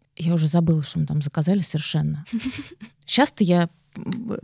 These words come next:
Speaker 1: редко помню на-, наш заказ. Ну, просто потому что он большой.
Speaker 2: Ну да.
Speaker 1: Окей, тогда ассортимент и не такой был большой. Вот. И, и я помню, мы, значит, э, там отобрали по одной, э, паре каждого артикула, притащили себе в офис, в подвал расставили.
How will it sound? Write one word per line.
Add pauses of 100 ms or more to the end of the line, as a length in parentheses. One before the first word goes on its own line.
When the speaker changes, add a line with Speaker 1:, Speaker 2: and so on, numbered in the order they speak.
(100)
Speaker 1:
редко
помню
на-,
наш
заказ.
Ну,
просто
потому
что
он
большой.
Speaker 2:
Ну
да.
Speaker 1:
Окей,
тогда
ассортимент
и
не
такой
был
большой. (560)
Вот.
И,
и
я
помню,
мы,
значит,
э,
там
отобрали
по
одной, (140)
э,
паре
каждого
артикула,
притащили
себе
в
офис,
в
подвал
расставили.